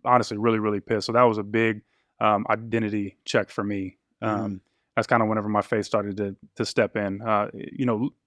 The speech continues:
Speaker 1: looking back on it, that's whenever the Lord really got my attention.
Speaker 2: Mm-hmm.
Speaker 1: Um, you know, born and raised in sports and football. My dad's a football coach. I mean, that's all I, really, that's all I knew. I didn't handle it initially very well. Um, but then there was just,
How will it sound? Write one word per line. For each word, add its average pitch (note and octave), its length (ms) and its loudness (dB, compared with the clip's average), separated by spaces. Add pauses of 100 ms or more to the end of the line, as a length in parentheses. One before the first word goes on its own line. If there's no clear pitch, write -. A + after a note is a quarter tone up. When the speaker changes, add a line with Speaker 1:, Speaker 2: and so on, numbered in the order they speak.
(180)
Speaker 1:
looking B2+ 340 0
back A#2+ 260 4
on A2 160 0
it, G#2 60 0
that's G#2+ 200 0
whenever G#2+ 260 0
the G#2 80 -2
Lord G#2 260 2
really G#2 260 -4 (240)
got G#2+ 160 4
my G2 160 -4
attention. - 420 -8 (260)
Speaker 2:
Mm-hmm. G#2+ 380 -4
Speaker 1:
Um, A2 200 2
you A#2+ 60 4
know, A2 100 2
born A#2 200 4
and G#2+ 80 4
raised G#2+ 260 2
in G#2+ 80 0
sports G#2+ 400 0
and G#2+ 120 -8
football. A2 380 2
My G#2+ 80 -2
dad's A2 180 -4
a G#2+ 40 -10
football A2+ 320 0
coach. G#2+ 320 -2
I A2 40 -2
mean, G#2+ 100 -4
that's A2 140 -4
all G#2 160 0
I, G2 120 -2 (480)
really, A2+ 180 0
that's A2 120 0
all G2+ 140 2
I G2+ 80 -2
knew. G#2 260 -8 (420)
I B2 60 2
didn't C#3 300 4
handle B2+ 360 2
it B2 100 -4
initially C3 680 0
very C#3 240 2
well. D#3 380 0 (600)
Um, A#2 260 4
but A2 120 -2
then B2 140 0
there B2 120 4
was A#2 120 0
just, A#2 240 -4